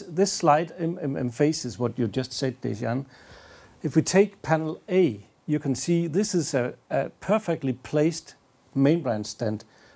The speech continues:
with respect to the distal diameter. But there is a huge malapposition in the proximal part. So we need to correct that to get the tapered vessel, uh,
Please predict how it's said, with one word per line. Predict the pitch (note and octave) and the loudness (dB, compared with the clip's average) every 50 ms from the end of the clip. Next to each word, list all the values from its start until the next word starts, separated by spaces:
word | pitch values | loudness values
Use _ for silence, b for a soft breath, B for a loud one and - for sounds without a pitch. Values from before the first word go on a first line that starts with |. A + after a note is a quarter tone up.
| b b | b b
with | - C#3 C3 | 2 2 4
respect | C3 D#3 F#3 E3+ - - C3+ B2+ B2 - | 6 4 4 2 0 -2 -4 -4 -4 -4
to | - C3 | -4 -2
the | B2 A#2+ | -2 0
distal | A2 D3+ E3 D#3+ - C3+ A#2+ | 0 0 -2 -2 -2 -4 -2
diameter. | G#2+ G#2+ G#2+ G#2+ A2 A2 A#2+ A#2+ A#2 - A#2 A2+ F#2 - b b b b b b b b | 0 0 0 0 0 0 -2 -4 -6 -6 -10 -12 -12 -14 b b b b b b b b
But | D#3 D3+ B2 | -6 -4 -2
there | - D#3 C#3+ C#3 | 0 0 2 4
is | C#3+ C#3+ D3 D3+ C#3+ - - - - | 4 4 4 2 0 -2 -8 -8 -4
a | C#3+ B2+ | -4 -4
huge | A#2 - - - F#3+ G3 G#3 G3+ - - - | -4 -6 -2 2 2 2 2 0 -4 -8 -2
malapposition | - C#3+ C#3 D3 D#3+ D#3 - - A#2 - - D3+ C#3 - A#2+ A2+ | 0 2 2 2 0 -4 -4 -6 -10 -6 -6 -6 -6 -4 -4 -2
in | A2 A#2 | 0 0
the | A2+ A#2 | -2 -4
proximal | - - C#3 D3 - - A2 A2 G#2+ G#2 - | -4 -4 -6 -6 -6 -6 -8 -6 -6 -6 -8
part. | - - A2+ A2 A2 - - _ _ _ _ _ b b b b b b b b b b b | -6 -6 -6 -6 -6 -10 -14 _ _ _ _ _ b b b b b b b b b b b
So | - - - F3 E3 | -6 2 4 4 4
we | D3+ C#3+ D#3+ | 4 2 0
need | D#3 F3 F3 F3 | 0 0 -2 -4
to | - - C3 | -4 -6 -6
correct | - - C3+ C3+ C#3+ D#3 D#3 _ - | -2 -2 0 0 0 -2 -4 _ -2
that | C#3 C#3 C#3 - - - _ _ _ - | -2 -2 -2 -2 -12 -20 _ _ _ -8
to | - D3 B2 | -6 -6 -2
get | - C#3+ C3+ C#3+ C#3+ _ - | 2 2 2 2 0 _ -10
the | - C3+ B2+ | -8 -8 -6
tapered | - - - D3 D3+ D3+ C3 A2+ G#2+ - - | -4 -2 0 0 0 0 -2 -6 -6 -8 -10
vessel, | - B2 A#2 A#2 - - B2+ B2 A#2 A2+ | -4 -4 -4 -2 -2 -4 -4 -4 -4 -4
uh, | - - A2+ A2+ A2+ A2 G#2+ G2+ | -2 -2 -2 0 0 0 -2 -2